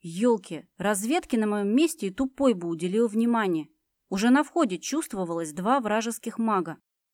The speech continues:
А всего их в здании ощущалось около дюжины. Если магов в одном месте больше десятка, могу на одного ошибиться.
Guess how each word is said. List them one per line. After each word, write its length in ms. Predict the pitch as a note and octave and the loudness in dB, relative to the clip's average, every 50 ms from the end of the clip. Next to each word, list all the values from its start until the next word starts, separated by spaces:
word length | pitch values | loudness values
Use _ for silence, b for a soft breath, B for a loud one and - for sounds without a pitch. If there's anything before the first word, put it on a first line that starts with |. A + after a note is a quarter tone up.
| _ _ _ _ _ _ _ _ _ _ | _ _ _ _ _ _ _ _ _ _
А 120 | E3+ F#3 | -4 -4
всего 340 | - - - A#3+ A3+ C#4 F4+ | -2 0 -2 0 2 2 2
их 140 | F4+ C#4 - | 2 2 0
в 60 | G3+ | -2
здании 440 | G3+ F3+ F3+ G#3+ G3+ F#3 E3+ E3 D#3+ | -8 -4 -2 0 2 2 2 0 -2
ощущалось 560 | D#3+ - - G3+ - - C4 C#4+ C4+ A3+ - | -4 -8 -10 -8 -4 -2 0 2 2 0 -2
около 300 | G#3+ G3+ - A#3 A#3+ B3 | -4 -6 -2 0 0 0
дюжины. 540 | A#3 G#3+ B3 B3+ A#3 F3+ F#3 E3+ D#3+ D3 - _ _ _ _ _ _ _ _ _ _ _ _ _ | 2 2 2 2 2 0 -2 -4 -4 -4 -8 _ _ _ _ _ _ _ _ _ _ _ _ _
Если 400 | - F3+ A3+ C#4+ C#4 - B3+ C4 | -2 0 2 2 2 2 4 4
магов 420 | B3+ B3 B3+ C4+ B3+ F#3+ F3+ F3 - | 6 6 6 6 4 2 -2 -8 -10
в 160 | - F3+ F#3 | -10 -4 -2
одном 380 | A3 A#3 A3 B3 B3+ A#3 G#3 G3+ | -2 2 4 4 4 4 2 0
месте 300 | G#3 G3+ F#3 - - F3+ | -2 -4 -6 -8 -10 -10
больше 340 | E3+ F#3 G#3+ G3+ - - F3 | -4 -4 -4 -4 -4 -10 -10
десятка, 640 | D#3+ F3+ F3+ - - - D#4 - _ - D3+ D3+ - _ _ _ _ _ _ _ | -10 -8 -8 -4 -4 -4 -4 -6 _ -10 -10 -10 -12 _ _ _ _ _ _ _
могу 320 | F#3+ F#3+ F#3 F3 F#3+ B3+ | 0 0 0 2 2 4
на 140 | C#4 C4 A#3 | 4 4 4
одного 340 | G3 E3 F3 F3 E3 F#3+ G#3 | 2 0 -4 -4 -2 -4 -4
ошибиться. 640 | A3 - - A3 F#3 F3 E3 - - - - D#3 | -4 -4 -6 -8 -6 -8 -8 -8 -10 -12 -12 -12